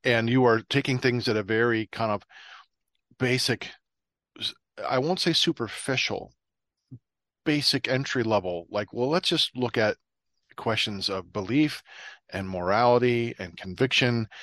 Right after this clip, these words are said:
those kinds of, those kinds of basic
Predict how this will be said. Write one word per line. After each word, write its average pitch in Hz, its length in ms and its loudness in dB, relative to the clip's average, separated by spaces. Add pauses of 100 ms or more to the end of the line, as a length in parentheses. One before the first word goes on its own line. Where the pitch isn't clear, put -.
(420)
those 139 320 2
kinds 135 320 0
of, 101 240 -4
those 127 240 0
kinds 131 220 0
of 101 180 -6
basic 123 520 -4